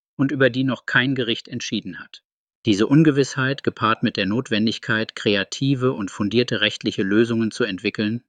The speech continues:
treibt mich an. Es ist wie ein Puzzle, bei dem ich die Teile zusammensetzen muss, um ein klares Bild zu erhalten.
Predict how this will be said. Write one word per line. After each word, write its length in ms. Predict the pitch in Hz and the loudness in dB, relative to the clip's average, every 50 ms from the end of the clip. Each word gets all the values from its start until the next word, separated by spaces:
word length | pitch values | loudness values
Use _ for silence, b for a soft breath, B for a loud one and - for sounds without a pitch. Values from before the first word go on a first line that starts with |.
| _ _ - | _ _ -12
treibt 360 | - - - 87 - _ - | -6 -2 -2 -2 -2 _ -4
mich 220 | 107 101 - - - | -6 -6 -6 -6 -10
an. 220 | - - - _ _ _ _ _ _ _ _ | -10 -12 -12 _ _ _ _ _ _ _ _
Es 140 | _ 117 - | _ -8 -4
ist 180 | - 143 - - | -4 -4 -2 0
wie 120 | 131 120 | 0 0
ein 120 | 113 110 | 0 -2
Puzzle, 520 | - - - 127 117 104 113 117 143 131 - _ | -4 0 4 4 4 4 2 -2 -2 -4 -6 _
bei 100 | - 104 | -4 -2
dem 180 | 101 107 107 113 | 0 0 0 0
ich 80 | - | -2
die 140 | - 117 - | -4 -6 -6
Teile 360 | - - 110 98 107 120 120 | -2 -2 0 0 0 -2 -4
zusammensetzen 760 | - - 113 101 107 98 107 110 104 107 107 - - - 110 | -4 -6 -4 -2 0 0 0 0 -2 -2 -4 -6 -6 -6 -4
muss, 260 | 107 110 117 113 - - | -4 -4 -6 -6 -10 -6
um 200 | _ 123 123 - | _ -2 -2 0
ein 120 | 104 98 | -2 -6
klares 380 | - - 104 95 95 107 110 - | -6 -2 -2 -2 -2 -4 -6 -2
Bild 240 | - 107 98 - | -2 -2 -2 -2
zu 100 | - - | -4 -10
erhalten. 500 | - - 82 - 87 78 - - - - | -14 -14 -14 -14 -14 -14 -16 -18 -20 -20